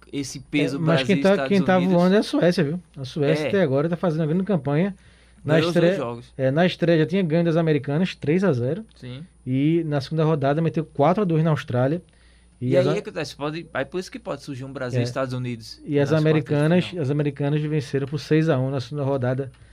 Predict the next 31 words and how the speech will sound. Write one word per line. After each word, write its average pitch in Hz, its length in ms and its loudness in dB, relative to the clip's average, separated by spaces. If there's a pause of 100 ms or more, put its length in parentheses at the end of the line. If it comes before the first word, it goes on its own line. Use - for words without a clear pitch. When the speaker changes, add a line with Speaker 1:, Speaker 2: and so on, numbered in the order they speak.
(160)
Speaker 2:
a 143 100 0
equipe 143 300 -2
da 151 100 2
Nova 139 280 2
Zelândia. 135 440 4
Speaker 1:
Mas 185 160 -2
é 226 80 -6
isso, 131 320 -8
é, 110 220 -8
é 113 60 -10
só 131 140 -10
pra 180 140 -10
completar, 160 580 -8
eu 143 120 -4
acho 147 180 -6
que 165 100 -8
a 160 40 -6
seleção 156 360 -8
Speaker 2:
É. - 20 -4
Speaker 1:
masculina 156 440 -6
tá 165 160 -2
devendo 160 640 -6
e 170 100 -4
eu 170 80 0
nunca 214 360 -8
vi 160 260 -6
a 165 40 -8
seleção 160 380 -10
feminina 151 300 -8
tão 175 180 -10
forte 117 480 -10